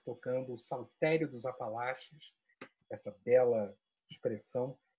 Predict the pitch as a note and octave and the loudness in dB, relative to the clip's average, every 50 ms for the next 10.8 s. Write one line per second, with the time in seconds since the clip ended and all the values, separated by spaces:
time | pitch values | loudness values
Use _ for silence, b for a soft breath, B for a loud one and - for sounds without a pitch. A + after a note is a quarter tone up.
0 | _ - B2+ B2+ B2+ - B2+ - - C#3 D#3 D#3+ - - - F3 E3+ - - E3+ | _ -2 0 0 0 0 -4 -6 -4 -4 -4 -4 -6 -4 -2 0 0 0 0 -2
1 | C3+ B2 - - C3+ B2 - - B2 - - B2+ A#2 A2 G#2+ A2+ A2+ A2 A#2 G#2+ | -4 -4 -4 -6 -8 -10 -8 -10 -12 -10 -8 -6 -6 -6 -6 -8 -8 -8 -8 -8
2 | G#2+ A2+ A#2+ B2+ B2+ - C3 C3 C3 - C3+ B2 B2+ - - _ _ - C#3 D3 | -6 -6 -6 -6 -6 -8 -10 -12 -10 -10 -12 -12 -12 -14 -16 _ _ -8 -6 -6
3 | D3+ - _ _ _ - B2 A#2+ A#2 A2+ A#2 A#2 A#2 A2 A#2 A#2 - - - G#2+ | -8 -10 _ _ _ -10 -8 -8 -8 -8 -8 -8 -6 -6 -6 -8 -8 -8 -8 -8
4 | G#2 G#2 A#2+ C3 - - - - - - - A#2 - - _ _ _ _ b b | -8 -10 -12 -14 -16 -16 -16 -16 -16 -16 -16 -16 -18 -18 _ _ _ _ b b
5 | b b b b _ - C3 D#3 E3+ E3 - - F3 E3 D#3+ E3+ G#3 A#3+ A3+ - | b b b b _ 0 2 4 4 4 2 2 2 2 6 8 8 8 8 6
6 | G3 D#3 F3+ F#3 F#3 F#3 F3 E3+ E3+ E3 - D#3+ D#3+ - D#3 D3 C#3 - D3 D#3 | 4 4 4 4 6 4 4 4 2 2 0 -2 -2 -2 -4 -6 -4 -2 -2 -2
7 | D#3+ D3+ C#3+ D3 C#3 - - - C3+ C3 C3 C3+ D3 D#3+ E3+ E3 D#3+ D3 E3 D#3+ | -2 -2 -4 -4 -6 -6 -8 -10 -12 -10 -8 -2 2 4 4 4 2 2 -2 -6
8 | D3+ C3 C3 B2+ A#2+ B2+ B2+ B2+ B2+ C3 C3+ B2+ - _ _ _ _ _ _ _ | -2 0 2 2 2 2 2 0 0 0 -4 -6 -10 _ _ _ _ _ _ _
9 | - C#3+ - C#3 C3 - C#3 A#2+ A2 C#3 C#3+ C3+ C3 A2 C#3 A#2 - C3 B2 - | -4 0 2 2 2 4 2 0 0 -2 -4 -4 -6 -6 -8 -8 -8 -8 -10 -10
10 | - - A2 G#2+ - - C#3+ C#3+ D3+ D3 _ - C#3+ C#3 C3 A#2+ | -10 -12 -12 -12 -10 -10 -8 -8 -8 -8 _ -10 -8 -6 -6 -6